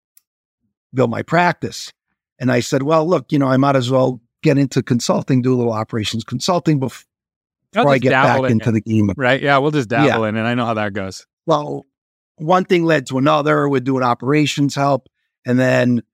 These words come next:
Speaker 1: you know, we can't get P and Ls on time.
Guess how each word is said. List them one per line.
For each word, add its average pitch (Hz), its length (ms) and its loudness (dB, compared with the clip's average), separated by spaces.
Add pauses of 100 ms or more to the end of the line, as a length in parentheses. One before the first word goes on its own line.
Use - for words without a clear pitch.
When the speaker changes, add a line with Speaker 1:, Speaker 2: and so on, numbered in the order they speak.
(200)
Speaker 1:
you 131 120 2
know, 120 80 2
we 123 160 0
can't 131 280 -2
get 110 180 -4
P 117 160 -2
and 123 80 2
Ls 151 240 2
on 135 220 2
time. 135 520 0